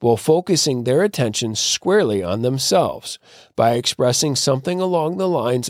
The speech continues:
of, We're about deeds and not creeds. Or in Machen's day, the liberals argued that Christianity is a life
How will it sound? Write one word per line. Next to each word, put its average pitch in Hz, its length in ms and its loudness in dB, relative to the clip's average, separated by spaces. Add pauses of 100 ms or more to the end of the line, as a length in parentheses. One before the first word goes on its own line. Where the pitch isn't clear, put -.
of, 95 340 -2 (340)
We're 120 300 2
about 120 380 2 (140)
deeds 110 540 -2 (300)
and 110 200 0
not 95 240 -4
creeds. 110 540 -4 (420)
Or 123 200 4
in 123 120 0
Machen's 147 540 2
day, 67 300 -8 (280)
the 127 120 2
liberals 151 420 2
argued 110 400 -2
that - 140 -4
Christianity 92 760 -2
is 98 140 -4
a 139 80 -2
life 131 480 -2